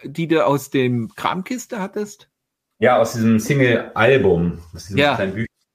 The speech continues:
Speaker 2: Ja. Mhm.
Speaker 1: Ja,
Speaker 2: Ja.
Speaker 1: abgefahren. Ja.
Speaker 2: Ja.
Speaker 1: Ja, gut.
Speaker 2: Ja.
Speaker 1: Schöner Einstieg.
Speaker 2: Ja,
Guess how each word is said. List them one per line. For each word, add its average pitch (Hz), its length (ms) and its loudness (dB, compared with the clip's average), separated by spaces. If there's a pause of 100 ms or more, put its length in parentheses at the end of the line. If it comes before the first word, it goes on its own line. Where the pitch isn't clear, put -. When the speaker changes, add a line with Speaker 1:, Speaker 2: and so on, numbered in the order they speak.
(120)
Speaker 2:
Ja. - 380 -4
Mhm. 107 180 -2
Speaker 1:
Ja, 107 140 -8 (180)
Speaker 2:
Ja. 117 140 -10 (200)
Speaker 1:
abgefahren. 113 600 -12 (480)
Ja. - 120 -14 (140)
Speaker 2:
Ja. - 260 -4 (2250)
Speaker 1:
Ja, 120 320 -2
gut. 226 440 2 (1120)
Speaker 2:
Ja. 110 200 -8
Speaker 1:
Schöner 117 300 -2
Einstieg. 151 580 -6 (1040)
Speaker 2:
Ja, - 100 -2